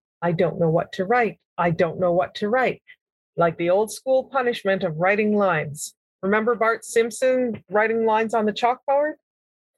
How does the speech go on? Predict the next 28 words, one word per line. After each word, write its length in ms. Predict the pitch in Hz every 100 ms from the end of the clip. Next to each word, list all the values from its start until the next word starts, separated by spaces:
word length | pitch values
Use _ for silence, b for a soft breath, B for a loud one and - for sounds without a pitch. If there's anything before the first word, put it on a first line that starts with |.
| _ _
Same 260 | - 339
kind 260 | 339 302 269
of 80 | 247
idea. 520 | 233 226 240 185 139 - _ _ _ _
But 100 | 240
here, 400 | 233 - 381 - -
you're 120 | - 247
not 240 | 349 285
really 260 | 285 302 226
trying 320 | - 233 214
to 60 |
punish 440 | 180 - 285 294 -
yourself. 500 | 165 - 147 151 160 _ _ _ -
What 180 | 277 -
you're 80 |
doing 240 | 254 254 208
is 120 | 185
trying 280 | - 233 214
to 60 |
reboot 480 | 180 226 262 254 254
your 120 | 208
brain 600 | 180 214 226 202 160 147 - _ _ _ _
by 80 | 180
giving 280 | 170 226 220
it 80 |
a 40 | 185
boring 640 | 156 - 170 180 156 156
task. 500 | - 151 143 160 -